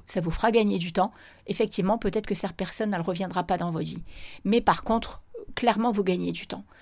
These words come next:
Parce que je suis intimement convaincue que quelqu'un qui nous aime sera, euh, totalement capable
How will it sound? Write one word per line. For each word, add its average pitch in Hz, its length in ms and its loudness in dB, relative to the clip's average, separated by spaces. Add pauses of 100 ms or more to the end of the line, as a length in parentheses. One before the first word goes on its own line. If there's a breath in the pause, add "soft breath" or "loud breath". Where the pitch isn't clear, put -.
(340 loud breath)
Parce 175 160 -2
que 196 100 -2
je 175 60 0
suis 208 140 0
intimement 240 400 0
convaincue 214 440 -2
que 202 100 -4
quelqu'un 226 380 -2
qui - 180 -8
nous 170 300 0
aime 202 200 0 (380 soft breath)
sera, - 340 -2 (300)
euh, 165 200 0 (420)
totalement 226 440 2
capable 202 440 2